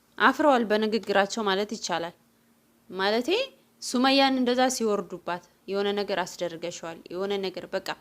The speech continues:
ሱመያ በቃ ሰኢድን አሁን ላይ ቢጣሉም ቢከፋፉም አሁን ላይ እንደዚህ ከሀገር ሀገር ታዙረው እንጂ በልጆቹ አባት ላይ ምንም አይነት መጥፎ ነገር እንደማትመኝ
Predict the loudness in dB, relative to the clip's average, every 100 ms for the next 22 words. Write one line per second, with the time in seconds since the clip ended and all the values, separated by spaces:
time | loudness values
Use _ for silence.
0 | _ _ _ _ _ _ _ -16 -8 -2
1 | 0 4 4 4 2 -4 _ _ _ _
2 | _ _ _ -12 -8 -4 -6 -4 -4 -2
3 | -4 0 0 0 0 -2 -2 0 2 4
4 | 4 0 -6 0 2 2 0 -4 -6 -8
5 | -4 -2 2 2 2 -2 -4 -6 _ _
6 | _ _ _ 2 4 4 4 2 2 0
7 | 0 0 2 2 4 4 4 0 -4 -2
8 | 0 0 0 2 2 2 0 4 2 0
9 | -16 _ _ _ _ _ _ -2 0 -2
10 | -4 -6 -8 -4 -6 -4 -6 -6 -12 _
11 | _ -4 -2 -2 -2 -2 -2 -4 -6 -8
12 | -8 -8 -6 -4 -4 -4 -6 -8 -8 -10
13 | -10 -8